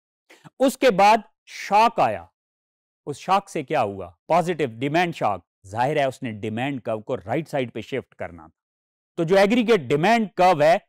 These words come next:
वो एडी वन की बजाय एडी टू हो गया है। जब एडी टू हुआ है तो एएस तो अभी एएस वन ही है,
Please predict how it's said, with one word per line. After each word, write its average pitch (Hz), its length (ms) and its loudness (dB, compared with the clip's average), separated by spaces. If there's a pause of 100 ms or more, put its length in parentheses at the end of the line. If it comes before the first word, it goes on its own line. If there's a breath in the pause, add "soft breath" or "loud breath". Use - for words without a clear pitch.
(140)
वो 160 240 -2
एडी 233 280 4
वन 190 220 2
की 180 120 -4
बजाय 170 340 2 (100)
एडी 160 320 -4 (140)
टू 226 180 -2
हो 131 160 2
गया 110 220 -6
है। 90 220 -20 (540)
जब 175 200 0
एडी 220 240 2
टू 269 160 0
हुआ 185 240 4
है 175 160 6 (240)
तो 175 240 -8
एएस 277 380 4
तो 269 60 0
अभी 247 320 2
एएस 226 360 2
वन 208 240 2
ही 196 140 2
है, 151 200 2